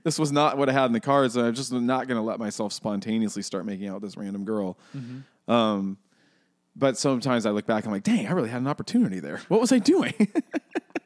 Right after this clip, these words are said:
Speaker 1: But it really was like, "Oh no, so many other instincts are coming up to cover up this thing that's happening here that I can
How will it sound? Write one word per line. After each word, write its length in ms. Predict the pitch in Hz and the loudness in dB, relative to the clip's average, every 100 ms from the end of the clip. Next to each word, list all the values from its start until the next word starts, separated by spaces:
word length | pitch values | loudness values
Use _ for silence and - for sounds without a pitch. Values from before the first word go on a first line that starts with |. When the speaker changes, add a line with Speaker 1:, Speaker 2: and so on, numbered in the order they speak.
| - - - 320 302 294 247 | -10 -10 -8 -10 -10 -10 2
Speaker 1:
But 120 | 190 | 4
it 40 | 202 | 6
really 200 | 226 233 | 6 8
was 300 | 185 196 170 | 8 6 6
like, 220 | 156 135 | 4 6
"Oh 100 | 147 | 4
no, 160 | 143 | 4
so 260 | 120 - 156 | 2 2 2
many 280 | 156 139 113 | 4 2 2
other 200 | 120 120 | 2 2
instincts 380 | 113 - 113 101 | 0 0 -2 -2
are 80 | 101 | -4
coming 300 | 120 110 110 | -2 -2 -2
up 120 | 101 | -4
to 100 | - | -8
cover 340 | - 101 98 | -4 -4 -2
up 160 | 98 - | -4 -4
this 440 | 92 - - - 170 _ | -8 -6 -10 -14 -20 _
thing 180 | 113 101 | -6 -4
that's 140 | 98 | -6
happening 380 | - 80 - 87 | -8 -10 -8 -10
here 180 | 92 92 | -8 -8
that 120 | 92 | -6
I 120 | 95 | -6
can 340 | 98 104 92 | -6 -6 -8